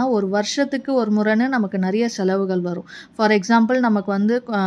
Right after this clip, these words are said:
பசங்களோட ஃபீஸ் வந்து வருஷ வருஷம் வரும். ஒரு ஹெல்த் இன்சூரன்ஸ் எடுத்திருந்தீங்கன்னா வரு-, வருஷத்துக்கு ஒரு வாட்டி கட்டணும். எல் ஐ சி பாலிசி எடுத்திருந்தீங்கன்னா இயர்லி ஒன்ஸ் கட்டணும்.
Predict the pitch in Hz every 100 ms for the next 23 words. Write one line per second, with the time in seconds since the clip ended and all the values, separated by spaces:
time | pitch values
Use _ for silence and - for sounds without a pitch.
0 | 185 196 190 214 202 196 190 226 226 220
1 | 208 208 190 180 208 190 190 190 180 185
2 | - 202 196 190 214 254 233 226 214 202
3 | 202 185 196 190 185 185 196 202 185 185
4 | 180 - 208 208 190 185 180 196 180 185
5 | 180 180 185 226 233 240 214 202 220 220
6 | 214 180 190 185 185 190 202 190 196 190
7 | 180 180 - 170 170 180